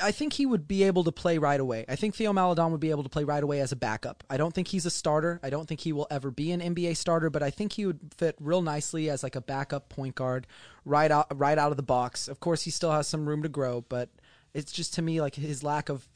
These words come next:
top-end speed. He doesn't have a great first step. He's not the best facilitator in this class, and there are quite a few good players who have nice vision in this class. I just don't really see it as a starter, but as a backup, I think he would be fine. I think he can carve out a long role as a,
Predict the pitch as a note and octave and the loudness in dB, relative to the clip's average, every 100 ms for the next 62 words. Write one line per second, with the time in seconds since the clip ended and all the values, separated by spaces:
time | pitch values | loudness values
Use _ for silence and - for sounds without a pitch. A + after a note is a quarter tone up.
0 | - - D3+ - D3 C3+ - D#3+ D3+ D3 | -8 -2 -2 0 -4 -4 -4 -2 0 0
1 | C3+ C3+ C#3 C#3+ C#3 C3+ C#3+ C#3+ - - | 0 -2 -2 -2 -2 -4 -4 -4 -10 -20
2 | _ - D#3 - - - D3 C#3+ D3+ C3+ | _ -4 -4 -2 -4 0 0 0 -6 -2
3 | D3+ D3+ C#3+ D3 D3+ - - F#3+ G#3 G#3 | -2 0 -2 0 0 0 -4 -4 0 0
4 | G#3 A3 A3 A3 G#3 - G#3+ G#3 F3 D#3+ | 0 0 0 0 -4 -2 0 0 0 -2
5 | C#3 - E3+ D#3 E3 D3 D3+ C#3+ - D3 | -2 0 0 0 -4 -2 -2 -2 -4 -2
6 | D3 C#3 C#3+ C3 - - - - D3+ C3+ | -2 -2 -6 -8 -12 -20 -20 -6 -4 -4
7 | C#3 - - D3+ D3+ C#3+ C3+ D#3 D#3+ D#3 | -10 -20 -18 -6 -4 -2 0 2 2 0
8 | D#3+ - E3+ D#3+ E3 D#3 - D#3+ D#3+ D3+ | -2 -2 0 2 0 -4 0 0 2 0
9 | D3+ - D#3+ D#3 - - - - D3 C#3+ | 0 0 0 0 -2 -20 -20 -8 -4 -4
10 | - - G3+ A#3 A3+ F3 - _ - - | -2 0 2 2 2 2 0 _ -8 -2
11 | D#3+ D3+ D3+ A3+ F3+ D3+ C#3 D3+ D3+ D3 | -2 0 0 0 0 0 -2 -4 -4 -4
12 | C3+ C3+ B2+ C#3 C#3 C3+ A#2 B2 D3 D#3 | -4 -6 -10 -8 -6 -6 -8 -10 -8 -8
13 | - C#3 - C#3+ C#3+ C3 B2 C3+ D3 C#3 | -8 -8 -6 -2 -2 -2 -2 -2 0 2
14 | C3 B2 B2+ | 0 0 -6